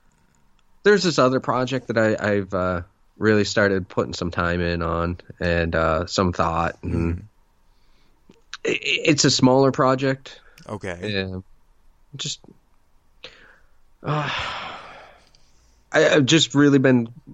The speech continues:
Speaker 1: thinking about it off and on and, and incorporating different little things that I think of that I think will make it better. Um, so
Speaker 2: Think. Mm-hmm.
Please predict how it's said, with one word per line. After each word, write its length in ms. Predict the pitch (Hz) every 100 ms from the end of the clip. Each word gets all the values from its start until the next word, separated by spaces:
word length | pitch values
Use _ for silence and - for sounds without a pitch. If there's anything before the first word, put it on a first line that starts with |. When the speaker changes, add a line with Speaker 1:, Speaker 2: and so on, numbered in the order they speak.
| -
Speaker 1:
thinking 320 | - 180 127
about 240 | 90 87
it 60 | 92
off 260 | 110 110 107
and 80 |
on 300 | 104 101 90
and, 280 | 80 95 95
and 160 | 82 95
incorporating 600 | 95 123 113 107 101 92
different 340 | 90 113 117
little 220 | 92 104 92
things 400 | - 104 95 92
that 80 |
I 100 | 80
think 300 | - 127 110
of 160 | 82 82
that 120 | 87
I 60 | 95
think 380 | 95 143 131 110
will 140 | 95
make 320 | 95 98 98
it 120 | 85
better. 380 | - 90 80 80 - - - - - _ _ _
Um, 380 | - 90 85 87
so 400 | 87 95 90 87
Speaker 2:
Think. 540 | 85 - 104 69 - _ _ _ _ _ -
Mm-hmm. 280 | 98 92